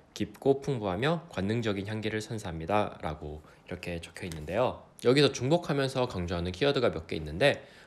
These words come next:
바로 보라색 이브닝 드레스, 구루망, 그리고 시프레가 있습니다. 보라색은 여기 향수에 달려있는 폼폼에서도 볼 수 있듯이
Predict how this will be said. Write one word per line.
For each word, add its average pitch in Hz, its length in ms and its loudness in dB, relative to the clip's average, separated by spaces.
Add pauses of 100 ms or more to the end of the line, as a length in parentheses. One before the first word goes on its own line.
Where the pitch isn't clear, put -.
바로 90 300 0
보라색 127 400 6
이브닝 85 300 -2
드레스, 180 480 0 (320)
구루망, 139 540 0 (180)
그리고 85 340 -4
시프레가 151 460 0
있습니다. - 480 -6 (220)
보라색은 123 800 8 (380)
여기 98 320 -4
향수에 180 360 0
달려있는 87 500 -2
폼폼에서도 139 760 -2
볼 85 140 -4
수 - 120 2
있듯이 90 480 -2